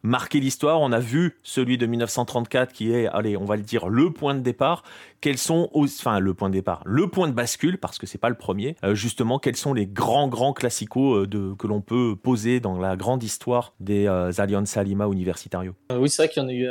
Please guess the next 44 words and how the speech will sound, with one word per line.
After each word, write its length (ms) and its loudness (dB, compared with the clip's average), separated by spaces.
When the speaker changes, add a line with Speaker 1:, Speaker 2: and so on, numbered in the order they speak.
Speaker 2:
il 60 -14
y 80 -14
en 40 -14
a 60 -10
eu 60 -2
un 80 0
paquet, 480 2
euh, 160 2
de, 280 -6
Speaker 1:
<laughs> 60 -4
Speaker 2:
depuis, 400 -4
euh, 140 -2
Speaker 1:
Ouais. 320 -2
Speaker 2:
des, 60 0
des 160 4
classicos, 600 4
mais, 200 0
euh, 60 -8
forcément, 420 -4
il 40 -2
y 40 -2
en 100 -4
a 80 -2
qui 120 -12
sont 260 -10
plus, 280 -4
euh, 260 -4
mythiques, 640 -6
euh, 380 -2
que, 220 -4
que 160 -6
d'autres. 480 2
Bah, 300 2
on 80 -2
va 140 4
quand 100 0
même 140 2
parler 260 0
aussi 280 -4
du, 180 -6
du 160 -8
tout 120 0
premier, 560 4
euh, 240 -2